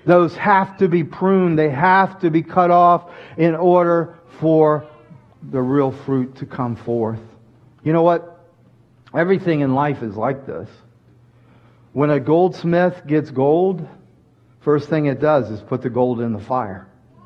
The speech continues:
so that the dross is burned out and so that what comes out is pure gold. If any athlete really has a good coach, that coach doesn't give him Snickers bars and Coca-Cola.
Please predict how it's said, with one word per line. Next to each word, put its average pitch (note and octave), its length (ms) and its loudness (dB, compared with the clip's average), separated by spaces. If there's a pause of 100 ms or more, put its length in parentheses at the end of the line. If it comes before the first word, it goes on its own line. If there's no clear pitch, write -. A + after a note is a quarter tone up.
(600)
so C3 180 -2
that B2 200 -2
the B2 100 -4
dross C3 540 -2
is A2 100 -8
burned B2 340 -4
out B2 380 -4
and A2 160 -12
so B2+ 140 -4
that A#2 160 -4
what B2 340 -4
comes A#2+ 300 -8
out A#2+ 260 -2
is G2+ 160 -12
pure A#2+ 220 -6
gold. B2 400 -2 (320)
If D3+ 200 0
any G3+ 300 0
athlete D#3 640 0
really D#3 320 2
has D3 240 0
a C3+ 40 -6
good B2+ 280 -2
coach, D#3 420 0 (840)
that D#3+ 180 2
coach F3+ 360 2
doesn't D3+ 320 2
give D3+ 180 2
him C3 160 -2
Snickers C#3+ 520 -2
bars B2+ 480 0
and A2 140 -8
Coca-Cola. B2 720 -4